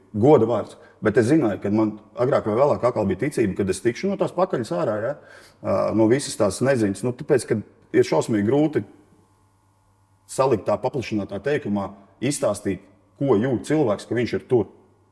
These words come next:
Es saku, nu, droši vien, ka man ir depresija. Nu, es nezinu, es esmu izlasījies, ko nedarīt. Loģiski, ka lielākais ārsts ir Googles, aiziet.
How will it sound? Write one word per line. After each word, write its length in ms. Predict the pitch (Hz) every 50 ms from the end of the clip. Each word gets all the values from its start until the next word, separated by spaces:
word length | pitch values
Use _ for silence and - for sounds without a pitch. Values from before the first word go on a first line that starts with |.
| _ _ _ _ _ -
Es 180 | 107 101 - 131
saku, 180 | 127 131 135
nu, 60 | 139 139 127
droši 260 | 147 175 160 - 165
vien, 100 | 175 147
ka 80 | - 127
man 120 | 151 -
ir 80 | 113 98
depresija. 400 | 101 123 151 143 - - - 95
Nu, 60 | 107
es 100 | 120 - -
nezinu, 280 | 160 165 120 101 95
es 100 | 107 101 123
esmu 160 | 104 - 151
izlasījies, 440 | 160 147 117 - 113 107 107 98 - - - -
ko 180 | 170 175 156 120 107
nedarīt. 580 | 104 123 139 160 175 139 113 95 92 87 - - - - _ _ _ -
Loģiski, 380 | 123 170 156 113 98 - -
ka 760 | 92 85 - - _ _ _ _ _ _ _ _ _ - - 113
lielākais 420 | 127 143 147 110 - 110 101 -
ārsts 340 | 127 139 160 175 - - - 104
ir 60 | - - - _ _ _ _ _ _ _ _ _
Googles, 540 | - 107 107 139 170 208 226 254 220 - - - - -
aiziet. 400 | 110 120 120 156 151 - - -